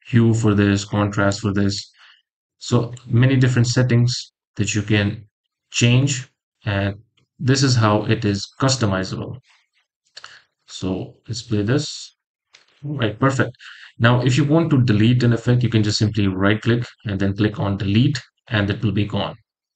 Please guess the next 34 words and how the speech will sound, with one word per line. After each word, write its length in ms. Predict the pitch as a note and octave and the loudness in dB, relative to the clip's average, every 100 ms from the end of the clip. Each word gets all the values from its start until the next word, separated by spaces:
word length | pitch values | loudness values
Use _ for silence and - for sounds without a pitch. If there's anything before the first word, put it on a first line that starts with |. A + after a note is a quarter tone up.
| _ _ _ _ - - - - _ | _ _ _ _ -20 -20 -20 -20 _
Let's 240 | G#2+ A2 - | -2 0 0
try 280 | A2 G#2 | 0 2
another 360 | G#2 G#2 A#2+ B2+ | 2 2 2 4
one. 240 | B2+ D3 - _ - | 2 0 -4 _ -8
Let's 260 | G2 - | -6 -4
just 240 | G#2 G2 - | -6 -6 -2
go 160 | G#2 | 0
with 200 | G2 F#2+ | 0 -2
this 200 | G2 - | -4 -8
bounce 640 | - A2+ D3 D#3 - - - _ _ _ _ _ - - _ _ _ _ | -4 0 0 -2 -6 -14 -20 _ _ _ _ _ -20 -20 _ _ _ _
and 300 | G#2+ G2+ G2+ | -6 -4 -4
play 160 | G2+ A2 | 0 2
this. 480 | A2+ D3+ - - - _ _ _ _ _ _ _ _ _ _ | 2 0 -6 -14 -18 _ _ _ _ _ _ _ _ _ _
So 420 | - - A#2+ - - _ - | -2 0 0 -6 -18 _ -6
as 120 | G#2 | -2
you 60 | G2+ | -2
can 160 | G2+ | -2
see, 160 | G2 B2+ | 0 0
this 180 | A2+ G2+ | 0 -2
is 120 | G2 | -4
how 160 | G2 G2 | -4 -6
it 80 | |
looks. 180 | G2 G2+ _ - - | -6 -10 _ -20 0
And 120 | A2+ | 4
once 200 | C#3+ F3+ | 4 4
again, 240 | D#3 C#3 C3 | 2 4 4
if 120 | - | 2
you 80 | A2 | 2
click 240 | B2 B2 | 4 4
over 200 | A2 A2 | 2 2
here, 160 | A2+ C#3 | 2 2
you 140 | A2 | 2
will 120 | G2+ | 0
get 200 | G2 G#2 | 0 0